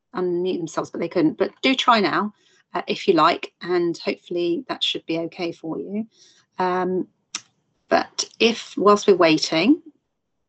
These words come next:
I'll just, I've got one here. This may be a tough question, but do you find it hard to balance your work-life balance? Um, s-, I've got here as an em-,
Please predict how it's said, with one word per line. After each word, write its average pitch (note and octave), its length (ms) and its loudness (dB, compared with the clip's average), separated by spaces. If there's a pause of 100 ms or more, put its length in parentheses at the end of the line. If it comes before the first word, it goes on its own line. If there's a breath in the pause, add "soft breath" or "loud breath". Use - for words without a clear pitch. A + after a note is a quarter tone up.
(380)
I'll F3+ 120 2
just, - 640 -4
I've - 120 -8
got - 120 2
one G3 120 2
here. E3+ 300 2 (300 loud breath)
This A3 180 2
may A#3+ 140 4
be B3 80 4
a A#3 60 4
tough - 280 -2
question, - 560 0
but G3+ 180 -2
do A#3+ 140 -2
you D4 80 6
find C#4 280 2
it - 80 -4
hard G3 320 -2
to - 180 -6
balance G3 420 -2
your E3+ 300 -2
work-life G3 720 0
balance? - 520 -10 (560 soft breath)
Um, F3 560 -2 (440)
s-, - 380 -18
I've D#3+ 140 -6
got - 220 -8
here F3 320 -6
as F#3 200 -6
an F3 160 -2
em-, G3 240 -6